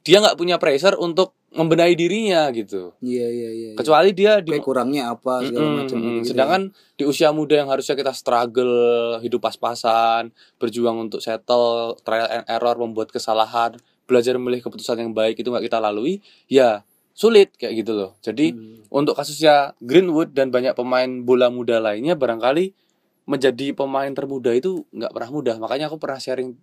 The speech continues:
Speaker 1: sebuah tulisan di storyku, aku lupa penulisnya siapa. Eh, menjadi yang termuda dalam tugas itu nggak mudah gitu. Di
Speaker 2: Oke.
Speaker 1: lapangan kamu, eh, harus, eh, membawa beban karena disorot sebagai anak muda dan segala macam. Di luar lapangan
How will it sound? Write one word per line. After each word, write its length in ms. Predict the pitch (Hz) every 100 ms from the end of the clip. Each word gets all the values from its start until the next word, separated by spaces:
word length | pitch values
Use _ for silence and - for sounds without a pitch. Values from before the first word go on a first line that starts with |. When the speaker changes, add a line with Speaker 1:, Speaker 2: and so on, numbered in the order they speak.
| _
Speaker 1:
sebuah 400 | _ - 120 120
tulisan 380 | - 123 123 120
di 80 | 110
storyku, 400 | 107 110 113 113
aku 180 | 113 135
lupa 160 | 127
penulisnya 400 | 120 110 117 110
siapa. 240 | 101 117 123 _ _ _
Eh, 320 | - 110 110
menjadi 340 | 127 139 139 156
yang 120 | 143
termuda 420 | 147 151 143 139
dalam 500 | 131 131 131 127 123
tugas 320 | - 131 135
itu 140 | 135 131
nggak 240 | 143 92
mudah 420 | 107 104 110 104
gitu. 320 | 95 92 95
Di 160 | - 120
Speaker 2:
Oke. 80 | 117
Speaker 1:
lapangan 400 | 117 120 127 135
kamu, 300 | 127 131 131 - _ _ _ _
eh, 520 | 110 117 117 113 113 110
harus, 500 | 110 113 113 - -
eh, 540 | - 107 110 110 110 110
membawa 460 | - 120 117 110 110
beban 340 | 117 104 113
karena 240 | 110 107 110
disorot 440 | 104 110 107 107
sebagai 260 | - 107 104
anak 160 | 101 104
muda 220 | 117 117
dan 100 | 110
segala 300 | 104 101 98
macam. 260 | 95 175
Di 140 | 175 120
luar 160 | 107
lapangan 500 | 101 98 101 123 170